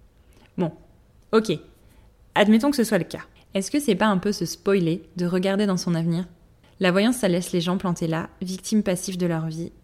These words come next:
et surtout, ça les déresponsabilise. Et non, le tarot n'a pas été dessiné pour faire de la voyance à la base. Au quinzième siècle, quand il est apparu en Europe, il servait a priori de jeu de hasard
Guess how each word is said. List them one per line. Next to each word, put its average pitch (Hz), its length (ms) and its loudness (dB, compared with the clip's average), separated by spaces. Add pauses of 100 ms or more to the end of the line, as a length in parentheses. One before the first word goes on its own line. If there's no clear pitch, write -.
(120)
et 180 80 0
surtout, 196 420 -4
ça 208 160 -2
les 165 100 0
déresponsabilise. 165 1080 -6 (600)
Et 196 100 4
non, 165 160 2 (380)
le 180 140 0
tarot 175 320 -2
n'a 190 180 0
pas 190 220 0
été 190 220 0
dessiné 180 400 -2
pour 180 180 -6
faire 185 140 -4
de 175 80 -2
la 160 100 -2
voyance 156 380 -8
à 151 80 -10
la 143 80 -10
base. - 320 -14 (580)
Au 202 80 2
quinzième 240 400 0
siècle, 170 560 -4
quand 175 300 -6
il - 80 -6
est 180 100 -4
apparu 202 340 -2
en 196 100 0
Europe, 156 420 -4 (120)
il 185 120 -6
servait 196 300 -4 (100)
a 247 80 -4
priori 202 420 -4
de 190 100 -2
jeu 170 160 -2
de 190 100 0
hasard 160 480 -4